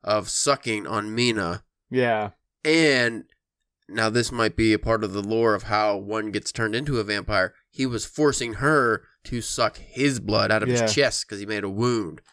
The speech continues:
Speaker 1: And they caught him. And, uh, Jonathan was kind of a cuck in this scene. He was just watching. I mean, I guess he was, like, hypnotized or something, but he was just, like, "Ugh,"
Speaker 2: Yeah.
Speaker 1: in the corner. Very disturbing. And it was a very, uh, ethereal,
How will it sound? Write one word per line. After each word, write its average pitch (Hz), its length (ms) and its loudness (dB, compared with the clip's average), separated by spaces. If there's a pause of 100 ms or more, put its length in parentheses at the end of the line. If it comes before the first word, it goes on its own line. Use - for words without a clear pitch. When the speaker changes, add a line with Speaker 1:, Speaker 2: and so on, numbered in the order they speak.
(300)
Speaker 1:
And 107 140 -6
they 110 80 0
caught 139 340 2
him. 107 240 -4 (380)
And, 110 200 -4
uh, 104 240 0 (460)
Jonathan 208 400 -4
was 110 100 -4
kind 180 200 -2
of 107 40 0
a - 40 -6
cuck - 280 0
in 113 120 -2
this 110 120 -2
scene. 113 220 -2
He 131 80 -2
was 175 120 0
just 113 180 -4
watching. 117 500 0 (260)
I 117 60 -8
mean, 123 80 0
I 135 60 4
guess 143 160 2
he 135 60 -2
was, 107 60 -2
like, 104 120 -2
hypnotized 107 480 2
or 101 60 -6
something, 110 280 -6
but 104 80 -2
he 127 60 2
was 127 100 2
just, 110 120 -2
like, 104 120 -4
"Ugh," 107 720 0
Speaker 2:
Yeah. 120 380 2
Speaker 1:
in 113 40 -4
the 107 80 -8
corner. 113 480 -2 (720)
Very 127 220 2
disturbing. 107 580 -2 (240)
And 123 100 -8
it - 20 -2
was 127 100 -2
a 120 80 -2
very, 113 420 2
uh, 104 140 2 (100)
ethereal, 107 560 -6